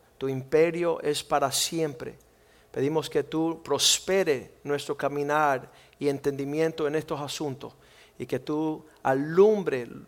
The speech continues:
lo-, los ojos de nuestro entendimiento para poder percibir esas cosas que son tesoros eternos, Señor, que verdaderamente enriquece nuestras vidas, nuestras familias, nuestro futuro, Señor.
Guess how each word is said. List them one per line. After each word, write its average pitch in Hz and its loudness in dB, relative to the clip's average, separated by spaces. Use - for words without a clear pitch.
lo-, 147 2
los 139 -2
ojos 175 0
de 160 2
nuestro 156 -2
entendimiento 147 -2
para 135 -4
poder 151 0
percibir 151 -2
esas 143 -2
cosas 143 -4
que 123 -10
son 143 -2
tesoros 165 0
eternos, 143 -2
Señor, 127 -8
que - -4
verdaderamente 151 2
enriquece 135 -2
nuestras 131 -4
vidas, 147 0
nuestras 131 -6
familias, 143 -4
nuestro 135 -8
futuro, 131 -6
Señor. 117 -14